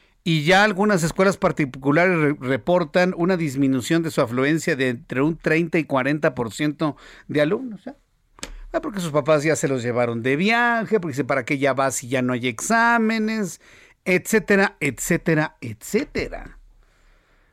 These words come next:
O sea, n-, no se cumplen con los calendarios. Se tiene que revisar el calendario escolar, definitivamente, porque no se puede tener tanto ausentismo en las escuelas, tanto privadas como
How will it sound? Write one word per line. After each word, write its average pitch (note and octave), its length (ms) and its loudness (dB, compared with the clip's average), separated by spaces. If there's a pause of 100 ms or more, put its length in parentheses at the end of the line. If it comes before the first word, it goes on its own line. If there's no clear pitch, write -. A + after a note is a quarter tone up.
(340)
O - 40 -16
sea, D#3+ 100 0
n-, F#3+ 160 2
no G3+ 140 6
se G#3 160 0
cumplen G3+ 380 -2
con F#3 120 0
los D#3+ 140 0
calendarios. C3+ 540 -2
Se D3 80 -4
tiene A#3 340 0
que A3 120 -2
revisar F3+ 280 2
el F3 80 -4
calendario C#3 380 0
escolar, B2+ 420 -4
definitivamente, C3 920 -2 (560)
porque D3 260 -2
no D#3 420 0
se - 220 -4
puede D3+ 300 0
tener C3+ 340 0
tanto E3 400 0
ausentismo D#3 680 0
en D3+ 60 0
las B2 160 -6
escuelas, D3 420 -6
tanto A2+ 280 -12
privadas C3+ 360 -6
como A#2+ 300 -12